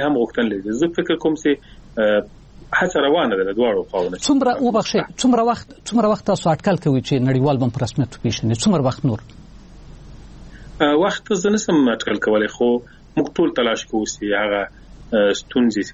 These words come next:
Speaker 1: په لار کې پرتې دي یا د بهانې په توګه استفاده ځینې کېږي، دا حل سي، دا ستونزې له لارې لرې سي او دې ته زمینه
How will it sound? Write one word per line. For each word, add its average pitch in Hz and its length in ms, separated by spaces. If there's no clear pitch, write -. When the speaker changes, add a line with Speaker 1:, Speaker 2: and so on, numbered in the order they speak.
Speaker 1:
په 98 300
لار 110 220
کې - 160
پرتې - 360
دي 101 140
یا 92 140
د - 20
بهانې 101 360
په 110 60
توګه 101 200
استفاده 113 380
ځینې 95 240
کېږي، 107 240
دا 113 60
حل 92 180
سي، - 80
دا 101 140
ستونزې 98 300
له 95 140
لارې 98 260
لرې 139 240
سي 117 100
او 95 100
دې 101 140
ته - 40
زمینه 101 220